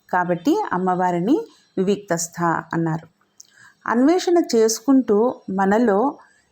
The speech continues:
నేను అనే వెలుగు కోసం వెళ్తూ ఉంటే అమ్మవారు ఒంటరిగా మనలో కనిపిస్తుంది. దీపం తయారు చేసి దానికి వెలుగుతున్నాను అన్న జ్ఞానం కలుగచేస్తే ఏర్పడే దీపాల లాంటి వాళ్ళం మనమందరం.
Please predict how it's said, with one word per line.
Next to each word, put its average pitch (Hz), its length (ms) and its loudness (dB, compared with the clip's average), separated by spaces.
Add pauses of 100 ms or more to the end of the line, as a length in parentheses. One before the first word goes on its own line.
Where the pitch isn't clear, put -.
(160)
నేను 285 680 4
అనే 220 260 2
వెలుగు 202 380 0
కోసం 285 420 0
వెళ్తూ 196 380 2
ఉంటే 233 520 0 (260)
అమ్మవారు 208 760 0
ఒంటరిగా 202 760 0 (340)
మనలో 196 500 0
కనిపిస్తుంది. 170 720 -4 (760)
దీపం 339 400 2
తయారు 247 500 0
చేసి 202 500 0
దానికి 208 500 -2
వెలుగుతున్నాను 214 1000 0 (100)
అన్న 190 240 0
జ్ఞానం 185 540 0
కలుగచేస్తే 190 880 -2 (320)
ఏర్పడే 185 480 0
దీపాల 196 680 -2
లాంటి 185 360 -2
వాళ్ళం 175 460 -2 (180)
మనమందరం. 170 520 0